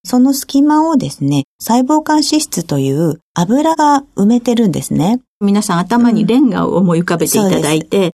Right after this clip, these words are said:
Speaker 2: そのくっついているセメントみたいな部分が
Speaker 1: そうです、そうです。
Speaker 2: 油だと思えばいいんですね。
Speaker 1: 油なんです。この油がただの油ではなくてですね、お水をサンドイッチ状に挟み込みながら、細胞と細胞をくっつけるという素晴らしい構造をしてるんですね。
Speaker 2: うん。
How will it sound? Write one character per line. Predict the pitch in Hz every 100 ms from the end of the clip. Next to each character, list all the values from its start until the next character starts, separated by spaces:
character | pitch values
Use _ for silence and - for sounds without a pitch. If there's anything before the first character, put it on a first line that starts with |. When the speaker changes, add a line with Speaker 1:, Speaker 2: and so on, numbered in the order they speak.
| -
Speaker 2:
そ | - 247
の | 254
く | 254
っ | -
つ | - 415
い | 269
て | 180
い |
る | 190
セ | -
メ | 214 240
ン | 269
ト | 269
み | 254
た | 220
い | 165
な | 151
部 | 170
分 |
が | 180
Speaker 1:
そ | 175 -
う |
で | 247
す、 | 294
そ | 226
う |
で | 214
す。 | 185
Speaker 2:
油 | 202 202 196
だ | 196
と | 185
思 | 190 196
え |
ば | 190
い |
い |
ん |
で |
す | 185
ね。 |
Speaker 1:
油 |
な |
ん | 170
で | 151
す。 | 220 269 -
こ | 247
の | 240 220
油 | 240 302
が | 320
た | 311 381
だ | 415
の | 233
油 | 180 185 202
で | 233
は | 202
な | 160 165
く | -
て | 143
で | 139 143
す | 151
ね、 | 156 143 -
お | 180
水 | 247 330 - 339
を | 349 247
サ | - 262
ン | 294
ド | 311
イ | 311
ッ |
チ | - 302
状 | 294 302
に | 294 277
挟 | 233 247 302
み | 320 320
込 | 320
み | 320 320
な | 320 311
が | 262
ら、 | 262 294 269 196 165 _
細 | - 233 240
胞 | 240 247
と | 240
細 | - 220 233
胞 | 233
を |
く | 226 220
っ |
つ | - -
け | 294
る | 226
と | 160
い | 147 156
う | 170 160
素 | 151 190
晴 | 220
ら | 247
し | 269
い |
構 | - 143 131
造 | -
を | - -
し |
て | - 139
る | 131
ん |
で | -
す | -
ね。 | 214
Speaker 2:
う |
ん。 | 302